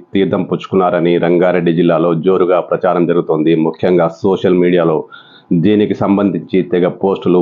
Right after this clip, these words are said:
వైరల్ అవుతున్నాయి. సబితారెడ్డి కుటుంబానికి పట్నం దంపతుల కుటుంబానికి పొసగదని అందరికీ తెలుసు. కానీ వారు ఒకటేనని, వారంతా ఒకటేనని, ఎందుకంటే వారి మధ్య బంధుత్వం ఉన్న కారణంగా ఎలాంటి రాజకీయ నిర్ణయాలు తీసుకున్నా ఒకరినొకరు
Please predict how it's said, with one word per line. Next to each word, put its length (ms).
వైరల్ 340
అవుతున్నాయి. 440
సబితారెడ్డి 680
కుటుంబానికి 680
పట్నం 480
దంపతుల 380
కుటుంబానికి 680
పొసగదని 520
అందరికీ 340
తెలుసు. 320
కానీ 320
వారు 360
ఒకటేనని, 540
వారంతా 480
ఒకటేనని, 560
ఎందుకంటే 480
వారి 280
మధ్య 260
బంధుత్వం 440
ఉన్న 160
కారణంగా 460
ఎలాంటి 400
రాజకీయ 500
నిర్ణయాలు 340
తీసుకున్నా 380
ఒకరినొకరు 640